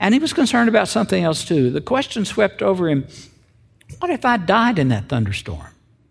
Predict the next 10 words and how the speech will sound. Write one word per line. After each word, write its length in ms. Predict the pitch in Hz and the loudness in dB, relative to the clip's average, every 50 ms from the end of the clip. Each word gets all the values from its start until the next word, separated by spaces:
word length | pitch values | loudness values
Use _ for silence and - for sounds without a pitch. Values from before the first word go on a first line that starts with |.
| _ _ _ _ _ - - - - - _ _ | _ _ _ _ _ -20 -20 -20 -20 -20 _ _
Uh, 180 | - - - - | -16 -14 -12 -2
what 160 | 151 214 247 | 0 0 0
if 80 | 240 - | 2 2
my 100 | 233 202 | 2 4
life 340 | 190 196 220 247 254 240 | 6 6 4 4 4 2
had 120 | 208 185 165 | 2 2 4
been 160 | 175 170 165 | 2 2 0
snuffed 400 | 170 - - 202 202 208 202 - | 0 0 2 2 2 2 2 0
out? 380 | 233 285 294 254 196 - - - - _ _ _ _ _ _ _ _ _ _ _ _ _ _ _ _ _ _ _ _ _ _ _ _ _ _ _ - | 0 0 0 -2 -4 -8 -12 -20 -20 _ _ _ _ _ _ _ _ _ _ _ _ _ _ _ _ _ _ _ _ _ _ _ _ _ _ _ -12
Uh, 220 | - 139 - - | -10 -10 -10 -12